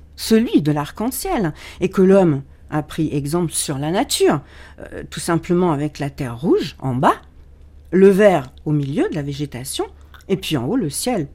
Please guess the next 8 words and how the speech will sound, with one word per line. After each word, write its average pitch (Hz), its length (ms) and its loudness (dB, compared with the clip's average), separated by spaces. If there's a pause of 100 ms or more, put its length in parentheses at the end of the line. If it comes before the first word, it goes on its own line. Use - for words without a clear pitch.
bleu. 185 260 0 (400)
Eh 196 40 -8
bien, 247 160 2
la 226 140 2
connaissance 285 720 2
de 165 100 0
l'univers 165 560 0
physique - 640 -6